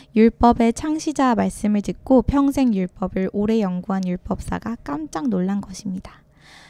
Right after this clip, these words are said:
큰 율법이 작은 율법과 상충되는 게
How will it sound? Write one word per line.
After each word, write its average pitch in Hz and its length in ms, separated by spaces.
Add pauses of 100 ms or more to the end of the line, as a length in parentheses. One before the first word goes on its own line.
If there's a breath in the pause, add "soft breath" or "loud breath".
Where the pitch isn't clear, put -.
(160 soft breath)
큰 320 240
율법이 226 720
작은 202 520
율법과 190 720
상충되는 294 720
게 214 80